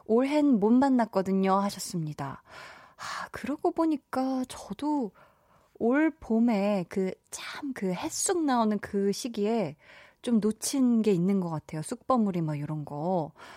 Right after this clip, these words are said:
아, 쑥떡쑥떡으로도 들 수 있겠어요. 배고프면. 자, 여러분,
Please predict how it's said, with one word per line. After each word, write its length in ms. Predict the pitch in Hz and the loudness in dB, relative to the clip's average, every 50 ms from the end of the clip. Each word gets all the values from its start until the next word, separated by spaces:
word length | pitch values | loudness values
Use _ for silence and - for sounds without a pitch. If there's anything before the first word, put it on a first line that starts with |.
| - - - - | -20 -20 -20 -16
아, 360 | - 165 151 147 143 147 151 156 | -12 -12 -10 -10 -10 -12 -14 -14
쑥떡쑥떡으로도 1300 | - - - 233 - _ - 262 254 - - 247 - _ - 233 226 220 202 196 185 - 170 165 180 214 240 | -12 -10 -10 -10 -6 _ 0 0 0 -2 -6 -12 -4 _ 0 2 2 2 0 -2 -2 -2 -2 0 2 2 2
들 180 | - - 190 | 0 -2 -4
수 140 | 180 - - 170 | -4 -4 -6 -6
있겠어요. 460 | - - - 196 - - 170 160 165 | -4 -4 -4 -6 -2 -2 0 0 0
배고프면. 720 | - - 180 180 175 - - 170 156 147 151 190 277 370 - _ _ _ _ _ _ _ _ _ _ _ _ - _ _ _ _ - - _ _ _ | -2 -4 -6 -6 -8 -8 -8 -6 -4 -2 0 0 0 0 -2 _ _ _ _ _ _ _ _ _ _ _ _ -20 _ _ _ _ -20 -20 _ _ _
자, 260 | - 208 190 185 180 | -4 -2 -2 0 0
여러분, 500 | 180 196 214 208 214 - 311 294 202 170 | 2 2 2 0 2 2 2 2 0 -2